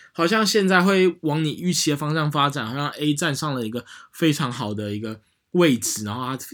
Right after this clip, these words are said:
非常占上风，结果 C 就突然杀出来，然后杀一个回马枪，杀大家一个措手不及。所以我，我自己很期待看到帕苏重新把，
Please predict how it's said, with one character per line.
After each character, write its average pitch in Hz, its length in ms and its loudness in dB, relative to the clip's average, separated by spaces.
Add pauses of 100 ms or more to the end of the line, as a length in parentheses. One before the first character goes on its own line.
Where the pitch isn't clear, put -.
(120)
非 165 160 -4
常 135 120 -2
占 127 220 -4
上 120 220 -10
风， 90 180 -14 (300)
结 180 180 4
果 170 280 4 (100)
C 180 260 0
就 175 80 6
突 156 100 -2
然 127 120 -4
杀 131 200 -6
出 127 180 -6
来， 101 80 -6
然 101 100 -8
后 113 100 -12
杀 123 260 -8
一 117 40 -8
个 113 60 -10
回 110 120 -10
马 107 180 -12
枪， 113 200 -12
杀 117 220 -8 (120)
大 117 200 -8
家 107 60 -8
一 101 40 -8
个 98 80 -8
措 110 200 -10
手 92 140 -14
不 - 160 -20
及。 - 200 -16 (380)
所 180 240 2
以 170 220 6 (300)
我， 190 160 6 (260)
我 185 220 8
自 - 180 0
己 185 180 2
很 147 160 -2
期 - 220 -4
待 170 180 -4
看 175 140 -6
到 156 160 -2
帕 151 160 -4
苏 143 320 -2
重 127 340 -12
新 123 280 -4
把， 98 320 -4